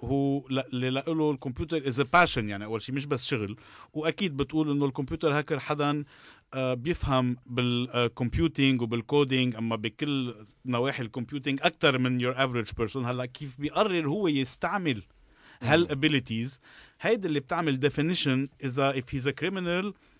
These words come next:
أما، أما a good guy. يعني، مثل ما إذا واحد بي-، عنده، آه، black belt وشي عشرين دان فوقه، بعدين هو بيقرر إذا بده يروح يأذي ناس لأنه بيقدر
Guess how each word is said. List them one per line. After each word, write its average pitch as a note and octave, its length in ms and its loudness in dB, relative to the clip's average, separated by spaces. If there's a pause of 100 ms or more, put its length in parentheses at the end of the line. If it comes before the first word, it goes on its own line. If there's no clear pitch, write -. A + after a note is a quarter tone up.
(160)
أما، D#3+ 460 2 (140)
أما D3+ 240 2
a C#3+ 40 0
good D3 220 -2
guy. - 20 0
يعني، A#2+ 400 2
مثل D3 220 -4
ما C3 400 0 (340)
إذا A#2+ 160 -2
واحد C3 460 2
بي-، C3+ 100 0
عنده، C3+ 380 -2 (300)
آه، A#2+ 160 -2
black B2 400 0
belt C#3 360 4
وشي A#2 200 -6
عشرين C3 460 4
دان C#3 220 8
فوقه، B2 480 0 (360)
بعدين C3 280 -2
هو G#3 260 2
بيقرر F3 420 2
إذا A#2 120 -4
بده A#2+ 180 -2
يروح D3 440 0
يأذي D#3+ 360 0
ناس E3 440 0 (200)
لأنه B2 380 0
بيقدر C3 480 2